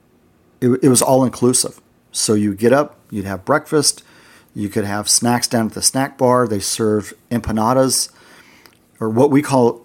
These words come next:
empanadas, they call enchiladas in Honduras. What, uh, we call tostadas were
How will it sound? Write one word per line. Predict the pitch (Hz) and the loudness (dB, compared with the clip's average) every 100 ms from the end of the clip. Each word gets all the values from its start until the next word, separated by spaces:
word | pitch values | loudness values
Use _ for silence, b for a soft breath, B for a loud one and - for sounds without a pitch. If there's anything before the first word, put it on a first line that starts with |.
| _ - | _ -6
empanadas, | 120 117 107 110 123 - | -4 -2 -2 -2 -2 -4
they | 120 107 110 | -4 -4 -4
call | - 113 110 110 113 _ | -4 -4 -2 -4 -8 _
enchiladas | 120 110 110 104 110 117 - _ | -6 -4 -4 -4 -4 -6 -8 _
in | 117 | -10
Honduras. | 98 107 101 101 123 - - b b _ - | -6 -6 -6 -4 -4 -4 -8 b b _ -12
What, | 113 101 110 110 - b b b b b b _ | -8 0 0 0 -6 b b b b b b _
uh, | 50 - - - | -12 -10 -10 -10
we | 110 117 123 | 0 2 2
call | - 127 113 | 0 2 2
tostadas | - 127 120 - 135 117 110 - - - b b b b b _ _ _ | 0 -2 -2 0 2 2 2 0 -2 -10 b b b b b _ _ _
were | 107 104 117 107 | -8 -2 0 0